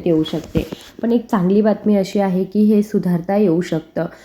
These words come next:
या व्हिडिओमध्ये आपण जाणून घेऊया की वयाबरोबर सर्वात आधी गुडघ्यांमध्ये कमजोरी का येते आणि आपण हे पलटवण्यासाठी कोणते प्रभावशाली पावले उचलू शकतो. आणि सर्वात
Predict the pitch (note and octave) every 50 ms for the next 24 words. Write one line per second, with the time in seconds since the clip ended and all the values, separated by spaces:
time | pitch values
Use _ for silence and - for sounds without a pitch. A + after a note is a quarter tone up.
0 | - - _ _ - G3+ G3+ A3 A3+ G3 G3 F3+ F#3+ G#3+ G#3+ G#3+ A3+ A3 G3+ -
1 | - G3 G#3 A3+ G#3 A3 G3+ G3+ G3 G#3 G#3 G#3 G#3+ G#3 G#3 G3 F#3+ F#3+ F3+ -
2 | G#3 G#3 G3+ F#3 F#3 F#3 F3+ F#3+ F#3+ F#3 F3+ F#3 G3 F#3+ - G#3+ F3+ E3+ F3+ F3
3 | F#3 G3 F#3+ F#3+ F#3+ A3+ G#3 G#3+ G3 F3+ F3 F#3+ F3+ F3+ F#3 F3+ F3 G3 G3 G3+
4 | G3+ F#3 F3 E3 F3 E3+ F3 F#3 F3+ - F3+ F#3 F#3 F#3 F3 F3+ - G3 G#3 -
5 | - - - - _ - E3+ F3+ F3+ F3+ F3 F3+ F3 - G3+ G#3 G#3+ A3 A3 G3+
6 | G#3 G#3 F#3+ F#3 F3 F#3 F3+ F3 F3+ F#3 F#3 G#3 G3+ - - G3 F#3 - G3 G3
7 | G3+ F#3 A3 G#3+ G#3+ G#3+ G#3 F#3 F#3 F3+ F3+ F3+ - F#3 F#3 G3 G3+ G3+ - F#3
8 | E3+ E3+ F#3+ G#3+ A3 F#3+ D#3+ - - - - - F#3 F3 F3 F3 - F3+ D#3 -
9 | - - F3 D#3+ - - - - - _ _ - F3 A#3 C4 B3+ - G#3 G3 F#3+
10 | G3